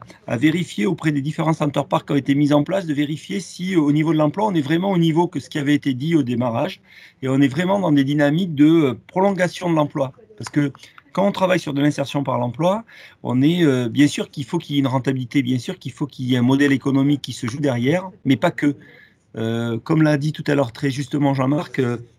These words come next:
l'insertion par l'emploi, ça permet aussi à des salariés de se remettre dans une dynamique d'emploi et, et d'arriver à retrouver une légitimité aussi. Et ça, c'est pour nous, euh, c'est, c'est indispensable. En tout cas, c'est comme ça que l'on défend les choses au niveau de l'unat et, et en particulier aussi dans les auberges de jeunesse de Charente-Maritime,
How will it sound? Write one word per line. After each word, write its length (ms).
l'insertion 480
par 140
l'emploi, 360
ça 140
permet 240
aussi 240
à 20
des 80
salariés 400
de 100
se 160
remettre 360
dans 100
une 200
dynamique 360
d'emploi 380
et, 240
et 240
d'arriver 460
à 80
retrouver 440
une 120
légitimité 640
aussi. 320
Et 40
ça, 140
c'est 240
pour 200
nous, 180
euh, 160
c'est, 240
c'est 160
indispensable. 680
En 100
tout 100
cas, 100
c'est 140
comme 160
ça 160
que 100
l'on 140
défend 420
les 100
choses 260
au 40
niveau 200
de 60
l'unat 260
et, 320
et 80
en 80
particulier 440
aussi 200
dans 80
les 140
auberges 220
de 60
jeunesse 260
de 80
Charente-Maritime, 720